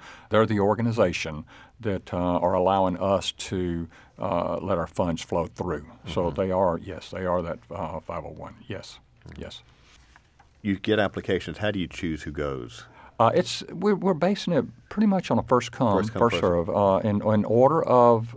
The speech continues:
Speaker 1: receipt of the application. However, we will provide, we, we will give preferential treatment to the more aged and also to any veteran that has a terminal disease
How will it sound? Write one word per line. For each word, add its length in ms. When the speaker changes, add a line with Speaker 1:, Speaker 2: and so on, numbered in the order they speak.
Speaker 1:
receipt 440
of 100
the 140
application. 760
However, 560
we 160
will 160
provide, 800
we, 80
we 340
will 140
give 260
preferential 600
treatment 600
to 120
the 80
more 300
aged 560
and 220
also 720
to 220
any 160
veteran 500
that 140
has 400
a 80
terminal 540
disease 640